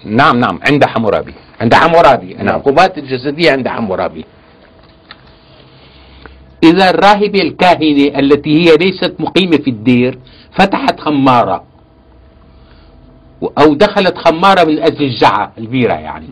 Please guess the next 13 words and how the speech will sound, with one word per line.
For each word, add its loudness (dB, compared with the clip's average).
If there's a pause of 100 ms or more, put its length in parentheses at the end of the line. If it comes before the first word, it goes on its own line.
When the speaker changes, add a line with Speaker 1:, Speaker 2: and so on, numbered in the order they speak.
Speaker 1:
نعم. -4 (580)
Speaker 2:
تلك 2
السدى-، 0
السيدة -2
يكونها 0 (400)
بيكوها 0
بالنار. -12 (1500)
أيوة، 0
هي. -2 (380)
اثنين، 2 (380)
إذا 2
سيد 0
رفع 2